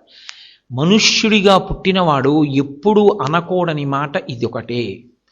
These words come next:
"జానామి ధర్మం నచమే ప్రవృత్తి, జానా-, జానామ్యధర్మం నచమే నివృత్తి."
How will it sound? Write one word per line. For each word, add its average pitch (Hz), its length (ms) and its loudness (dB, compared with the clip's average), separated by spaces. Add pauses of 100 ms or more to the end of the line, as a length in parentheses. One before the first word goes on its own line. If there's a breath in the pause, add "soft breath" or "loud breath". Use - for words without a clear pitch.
(220)
"జానామి 147 720 0
ధర్మం 131 600 -4
నచమే 151 460 -2
ప్రవృత్తి, 123 1000 -4
జానా-, 135 560 -2
జానామ్యధర్మం 131 1200 -2
నచమే 139 500 -6
నివృత్తి." 127 880 -10